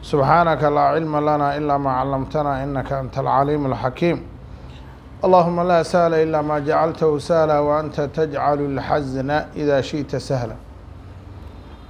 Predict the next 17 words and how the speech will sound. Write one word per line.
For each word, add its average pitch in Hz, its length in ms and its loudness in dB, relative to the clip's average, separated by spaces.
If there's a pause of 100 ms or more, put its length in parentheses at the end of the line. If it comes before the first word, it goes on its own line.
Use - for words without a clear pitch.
(1500)
الدرس 165 420 2
السادس 160 560 0
من 151 180 -4
كتاب 160 720 2 (1700)
الكواكب 165 720 4
الدرية، 156 560 -2
شرح 156 340 -2
متممة 151 760 -2
الأجرومية 151 640 0
للشيخ 143 360 0
محمد 143 560 -2
بن 139 160 -6
أحمد 143 360 -2
بن 135 200 0
عبد 131 240 0
الباري 147 340 2
الأهدل 139 600 0